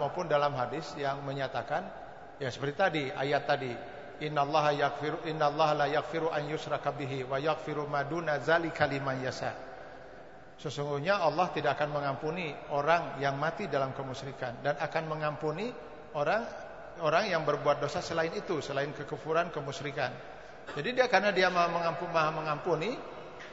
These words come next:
Dan lalu di, nanti di, di, dijelaskan oleh hadis, "Yadkhulul jannata,"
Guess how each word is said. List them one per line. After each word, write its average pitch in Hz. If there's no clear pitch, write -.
Dan 135
lalu 139
di, 156
nanti 156
di, 170
di, 151
dijelaskan 160
oleh 156
hadis, 143
"Yadkhulul 170
jannata," 170